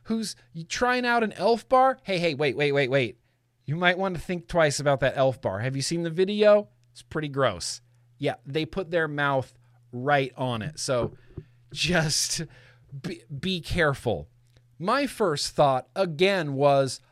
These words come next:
I hope the people that vape Elf Bars so they don't have to smoke cigarettes are aware of this and maybe switch to a different brand, or maybe make sure you're getting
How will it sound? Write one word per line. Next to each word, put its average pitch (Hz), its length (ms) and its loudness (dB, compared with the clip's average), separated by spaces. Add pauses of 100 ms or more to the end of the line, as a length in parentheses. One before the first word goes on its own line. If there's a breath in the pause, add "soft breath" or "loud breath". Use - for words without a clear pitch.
I 156 160 -2
hope 285 360 2
the 285 100 -10
people 226 420 -4
that 143 220 -6
vape 180 340 0
Elf 175 300 0
Bars 180 320 0
so 151 100 -2
they 135 160 -2
don't 165 260 0
have 170 240 -6
to 139 80 -8
smoke 143 340 -6
cigarettes 175 640 0 (240 soft breath)
are 139 220 0
aware 143 460 2
of 214 200 0
this 220 400 0 (320 soft breath)
and 180 200 -6
maybe 233 280 -2
switch 170 460 -4
to 151 160 -6
a 131 60 -4
different 113 580 -8
brand, 220 640 2 (340 soft breath)
or 175 160 2
maybe 233 360 -2
make 170 260 -4
sure 208 300 -2
you're 208 180 -6
getting 220 320 -4